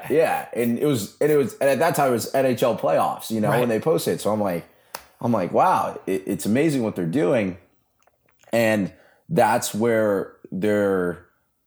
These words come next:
Speaker 2: bringing a lot of value to
Speaker 1: Mm-hmm.
Speaker 2: sponsors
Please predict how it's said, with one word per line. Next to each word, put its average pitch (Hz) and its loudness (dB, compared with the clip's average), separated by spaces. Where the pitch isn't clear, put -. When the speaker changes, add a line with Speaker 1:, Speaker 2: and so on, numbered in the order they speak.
Speaker 2:
bringing 117 0
a 107 0
lot 104 2
of 87 -2
value 90 0
to 127 -4
Speaker 1:
Mm-hmm. 90 0
Speaker 2:
sponsors 85 -6